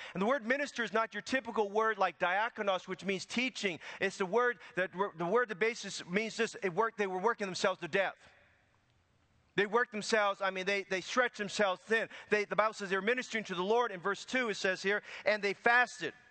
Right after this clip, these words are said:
They took time away from meals. They wanted to focus on, they were praying, "God, the church in Antioch, you're using it greatly." They were being blessed in their offerings. People were giving. They were being blessed in, in helping, helping other churches stabilize. They helped the church of Jerusalem.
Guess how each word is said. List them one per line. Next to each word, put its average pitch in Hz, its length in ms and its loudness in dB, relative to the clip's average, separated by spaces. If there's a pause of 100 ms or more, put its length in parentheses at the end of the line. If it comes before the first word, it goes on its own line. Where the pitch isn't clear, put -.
(680)
They 208 100 4
took 247 220 -4
time 233 300 2
away 220 180 2
from 202 180 -6
meals. 233 280 2
They 190 80 0
wanted 214 300 0
to 185 80 -2
focus 233 420 0
on, 214 120 2 (200)
they 226 100 6
were 220 120 0
praying, 254 340 2
"God, 233 260 4 (160)
the 208 80 0
church 262 300 2
in 214 80 0
Antioch, 233 420 2
you're 214 100 -4
using 220 420 0
it 160 40 -8
greatly." 220 380 0 (140)
They 233 100 4
were 226 120 -2
being 202 200 -2
blessed 247 320 2
in 208 100 -4
their 196 240 0
offerings. 233 480 2
People 247 340 -2
were 190 140 2
giving. 233 320 0 (180)
They 220 80 2
were 233 140 2
being 196 160 -4
blessed 208 320 2
in, 190 140 -2 (160)
in 196 140 2
helping, 208 380 0 (140)
helping 208 380 0
other 240 260 2
churches 269 460 -2
stabilize. 226 520 2
They 190 80 0
helped 214 200 0
the 226 80 -4
church 240 260 -2
of 208 80 -2
Jerusalem. 220 440 0